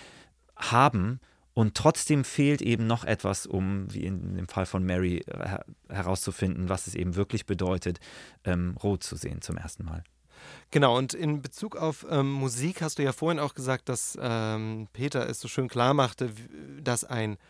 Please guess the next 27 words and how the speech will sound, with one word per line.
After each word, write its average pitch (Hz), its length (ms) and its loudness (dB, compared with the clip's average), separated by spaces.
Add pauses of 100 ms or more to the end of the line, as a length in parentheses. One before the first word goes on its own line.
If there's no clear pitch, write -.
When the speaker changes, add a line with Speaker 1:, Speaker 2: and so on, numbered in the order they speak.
(300)
Speaker 2:
heutiger 120 580 2
Machine 156 240 -4
Learning 131 220 0
Algorithmus 113 420 -6
eigentlich 123 380 -2
nur 131 140 0
noch, 131 200 2 (460)
ähm, 117 400 -2 (260)
natürlich 120 320 -2
viele 190 460 -2 (100)
Sachen 131 340 -2
liefern 127 360 -4
kann, 113 260 -4 (340)
aber 135 200 2
im 135 100 -2
Endeffekt, 151 640 0 (340)
äh, 127 280 0 (120)
kann 143 220 -2
er 131 340 0 (260)
das - 160 -6
Kuratieren 117 800 -2
nicht 123 240 -4
übernehmen. 113 440 -8
Das 104 140 -8
heißt, 120 200 0
zu 156 60 -2
entscheiden, 147 440 0